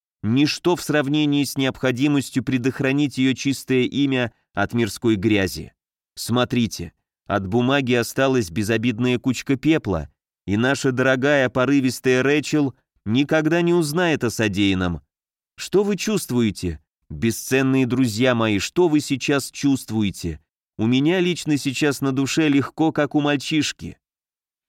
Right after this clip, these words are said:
Он озарил нас своей прекрасной улыбкой, протянул руку моей тётушке и протянул руку мне.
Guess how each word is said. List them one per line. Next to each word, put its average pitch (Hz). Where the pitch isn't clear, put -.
Он 135
озарил 160
нас 160
своей 139
прекрасной 131
улыбкой, 123
протянул 131
руку 156
моей 139
тётушке 127
и 98
протянул 139
руку 135
мне. 87